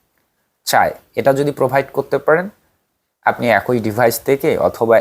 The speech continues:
একই নেটওয়ার্ক থেকে আপনি হাজার হাজার অ্যাকাউন্ট চালাইতে পারেন, কোনো সমস্যা নেই,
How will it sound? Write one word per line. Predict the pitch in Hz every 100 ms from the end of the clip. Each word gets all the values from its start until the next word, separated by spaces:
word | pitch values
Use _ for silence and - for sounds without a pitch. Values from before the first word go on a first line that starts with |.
| -
একই | - 92 127 139
নেটওয়ার্ক | 131 127 131 131 -
থেকে | - 147 156 95 - _ _ _ _ _ _ _ _ _ _
আপনি | - 127 151
হাজার | 139 156 156
হাজার | 127 113
অ্যাকাউন্ট | 101 101 92
চালাইতে | - 82 - 85
পারেন, | 82 -
কোনো | 143 113
সমস্যা | - 90 - -
নেই, | 69